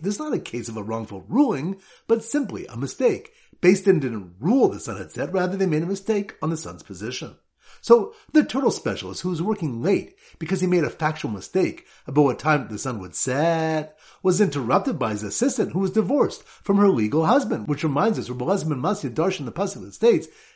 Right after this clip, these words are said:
"Isha grushim isha," and nor shall they, referring to the Kohanim, "take in marriage a woman d-, divorced from her husband." This teaches that only a woman divorced from her legal husband is prohibited to a Kohen. V'lo mi'ish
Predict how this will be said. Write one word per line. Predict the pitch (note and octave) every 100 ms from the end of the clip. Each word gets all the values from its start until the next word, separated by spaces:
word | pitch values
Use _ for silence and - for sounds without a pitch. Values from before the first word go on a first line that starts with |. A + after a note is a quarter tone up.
| -
"Isha | D#3 F#3 D#3
grushim | F#3 F3+ D#3
isha," | E3+ A#3 - C#3+
and | C#3 C3+
nor | F#3+ A#3
shall | - D#3+ C#3
they, | F3+ E3 - _ -
referring | - A#2+ A2
to |
the | G#2
Kohanim, | G#2 E3 A#2+ G#2 - - _
"take | - F#3+
in | G#3
marriage | D#3+ C#3
a | D#3+
woman | C#3 F3 F3+
d-, | A2+ -
divorced | C#3+ D3 G#2+ G2+ -
from | F#2
her | F#2+
husband." | C3 F#3+ A#2+ F2 - _ - _
This | B2+ A3 -
teaches | A#3 D#3+ D3
that | D#3+
only | E3 G#3+ A#3
a | E3
woman | D#3+ G3 D#3
divorced | D3 F3 -
from | D#3+
her | D#3
legal | F3+ A#3 B3 B3
husband | D#3 D#3 B2 A2 - - _
is | E3+ C3
prohibited | D#3+ D3+ C#3+ A#2
to | A#2+
a | F#2+
Kohen. | B2 G2+ F2 - - _
V'lo | C3 F#3+
mi'ish | F#3 - - B3 -